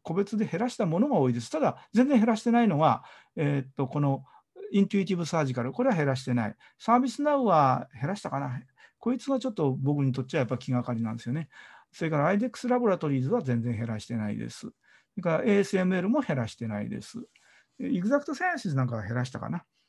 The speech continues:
これもノブキュアは減らしてないです。もともとそれほど多くない。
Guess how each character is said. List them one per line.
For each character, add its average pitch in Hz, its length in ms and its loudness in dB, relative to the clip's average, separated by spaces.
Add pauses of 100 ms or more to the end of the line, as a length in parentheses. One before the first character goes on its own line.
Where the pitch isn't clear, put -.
(120)
こ 240 100 0
れ 254 60 4
も 214 100 4
ノ 269 140 6
ブ 320 120 0
キ 247 80 0
ュ 180 60 6
ア 143 40 6
は 120 100 2
減 120 120 0
ら 120 100 2
し - 60 -10
て 123 100 -2
な 117 120 0
い 110 60 -2
で 113 100 -6
す。 - 160 -14
も 175 140 -4
と 247 80 -2
も 262 100 0
と 247 100 -4
そ 208 160 -4
れ 226 80 0
ほ 233 120 -4
ど 220 120 -2
多 165 160 2
く 135 100 -6
な 101 120 -6
い。 - 60 -18